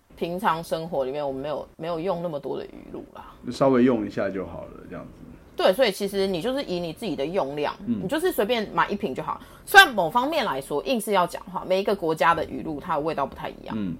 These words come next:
Speaker 2: 嗯。
Speaker 1: 呃，
Speaker 2: 嗯。
Speaker 1: 但是我必须老实说，我除了，我在做东南亚菜系的时候，
Speaker 2: 嗯。
Speaker 1: 我会用的是东南亚的鱼露，没有错。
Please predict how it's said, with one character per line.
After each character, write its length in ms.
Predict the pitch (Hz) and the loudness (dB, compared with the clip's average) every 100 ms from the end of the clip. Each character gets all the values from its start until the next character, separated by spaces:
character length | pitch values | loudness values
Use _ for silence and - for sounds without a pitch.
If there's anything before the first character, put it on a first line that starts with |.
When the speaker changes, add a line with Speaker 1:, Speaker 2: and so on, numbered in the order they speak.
| - - - - _ - - | -12 -20 -20 -20 _ -18 -10
Speaker 2:
嗯。 200 | 101 82 80 - - _ | -8 -8 -12 -20 -20 _
Speaker 1:
呃， 120 | 147 - - - - | -10 -10 -16 -20 -18
Speaker 2:
嗯。 80 | - - - - | -18 -18 -20 2
Speaker 1:
但 220 | 403 339 | 2 2
是 380 | - 302 180 - | -2 -2 -2 -4
我 80 | 185 | -4
必 120 | 247 | -2
须 60 | 349 | 2
老 140 | 208 143 | 4 2
实 120 | 156 | -4
说， 320 | - 143 147 | -4 -2 0
我 140 | 170 | -2
除 400 | 175 - 214 220 | -4 -4 -2 2
了， 500 | 285 240 170 147 - - - - | 4 4 4 2 0 -8 -20 -4
我 100 | 202 | -2
在 160 | 202 427 | 0 2
做 160 | 453 | 0
东 240 | 392 302 294 | 2 2 2
南 140 | 220 | 2
亚 160 | 196 139 | 2 0
菜 200 | - 190 | 0 -4
系 220 | - 190 | -4 -6
的 100 | 120 | -8
时 220 | 135 - | -10 -12
候， 260 | - 151 - | -4 -4 -4
Speaker 2:
嗯。 180 | 107 87 - - - | -6 -8 -12 -20 -6
Speaker 1:
我 120 | 196 | 2
会 100 | 240 | 4
用 140 | 320 262 | 4 2
的 60 | |
是 100 | 220 | -2
东 200 | 226 196 | -2 -2
南 140 | 185 151 | 0 -2
亚 160 | 139 | -2
的 100 | 110 | -4
鱼 140 | 92 123 | -6 -8
露， 100 | 151 | -6
没 120 | 147 | -8
有 100 | - | -10
错。 260 | - - | -10 -10